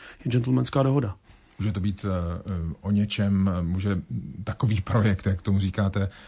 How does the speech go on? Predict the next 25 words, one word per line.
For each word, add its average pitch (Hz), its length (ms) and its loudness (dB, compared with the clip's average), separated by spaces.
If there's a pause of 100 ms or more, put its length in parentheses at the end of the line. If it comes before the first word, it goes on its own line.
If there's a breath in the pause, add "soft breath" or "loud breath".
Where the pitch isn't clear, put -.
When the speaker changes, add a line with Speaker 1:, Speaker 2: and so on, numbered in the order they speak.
(120)
Speaker 2:
být 101 220 2
něco, 98 320 4
o 104 100 -2
čem 98 180 2
by 101 100 4
měla 98 240 4
ta 98 100 -2
pracovní 98 640 2
skupina 95 720 0
jednat? 92 300 0
Speaker 1:
Ne, 131 160 8
ne, 120 80 4
naprosto 113 380 -2
ne. 101 240 -2
To 127 100 2
je 123 140 4
věc, 123 200 0
která 123 540 4
jde 117 140 -2
úplně 127 400 2
nad 117 160 2
rámec 117 440 0 (480 loud breath)
jednání 117 600 2
o 117 40 4
konkrétnosti, 113 840 -2